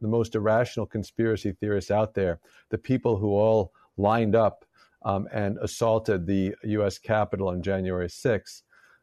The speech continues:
um, if, even if they're not likely to read the book, there are people out there who know people of that sort, like your friend who works for the Labor Department. Um,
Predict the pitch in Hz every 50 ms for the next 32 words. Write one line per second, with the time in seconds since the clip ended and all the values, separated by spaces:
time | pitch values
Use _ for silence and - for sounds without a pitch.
0 | _ - 104 104 101 101 98 92 95 - - - 120 107 - - 143 143 139 143
1 | 131 104 - - 127 120 127 123 120 113 110 107 - - 110 101 104 104 95 92
2 | 92 98 135 139 123 104 - - _ _ _ _ _ _ - 131 139 143 143 156
3 | 175 180 180 - 185 175 - 156 139 123 117 - - 127 120 110 101 117 120 117
4 | 113 120 127 139 147 123 - - 123 113 - - 110 104 98 90 104 98 - -
5 | - - - 143 135 110 - - - 113 110 107 92 - - 107 101 90 - -
6 | 117 110 101 98 92 95 95 98 98 90 - - - 92 - 92 87 110 87 98
7 | 101 92 87 - - 95 92 90 - 92 92 92 - - _ _ - - - -
8 | _ - - _ _ - - 107 104 101 98 101 101